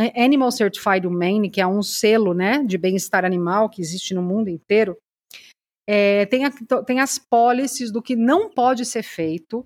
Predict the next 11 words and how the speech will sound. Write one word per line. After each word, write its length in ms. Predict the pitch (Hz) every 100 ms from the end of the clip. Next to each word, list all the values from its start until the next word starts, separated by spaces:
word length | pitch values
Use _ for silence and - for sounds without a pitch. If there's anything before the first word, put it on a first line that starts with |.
| _ _ _ _ _ -
pra 400 | 220 226 240 262
um 180 | 339 466
produtor 640 | 311 220 220 - 214 226
que 140 | 226
quer 260 | 226 294 359
obter 360 | 226 226 214 190
esse 200 | - 202
selo 380 | - 208 214
de 100 | 185
bem-estar 480 | 165 175 175 - 175
animal, 560 | 170 170 156 170 220